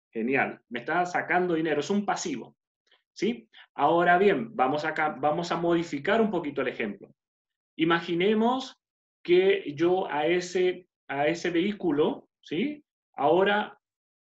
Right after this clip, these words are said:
eh, me hago Uber, ¿sí? Me contrato la plataforma de Uber y me pongo a trabajar con ellos.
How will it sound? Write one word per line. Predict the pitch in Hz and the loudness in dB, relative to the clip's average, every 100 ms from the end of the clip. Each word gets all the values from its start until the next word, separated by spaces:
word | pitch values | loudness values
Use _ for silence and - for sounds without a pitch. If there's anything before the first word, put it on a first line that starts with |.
| - | -10
eh, | 147 | -6
me | 147 160 | -2 0
hago | 165 165 165 - | 0 0 0 2
Uber, | 214 143 98 - _ _ | 4 4 0 -6 _ _
¿sí? | - 156 | -6 -4
Me | 175 123 120 113 | -4 -4 -6 -4
contrato | 120 113 156 165 | -4 -2 -2 0
la | 156 117 | -2 -2
plataforma | 123 - 160 151 143 | -4 -8 -6 -2 0
de | 143 | 4
Uber | 220 254 240 | 4 4 2
y | 226 | 2
me | 160 | -2
pongo | 143 170 | -4 -4
a | 170 | -2
trabajar | 156 151 151 | 0 -2 -2
con | 156 156 | -6 -2
ellos. | 170 113 - | -2 -4 -8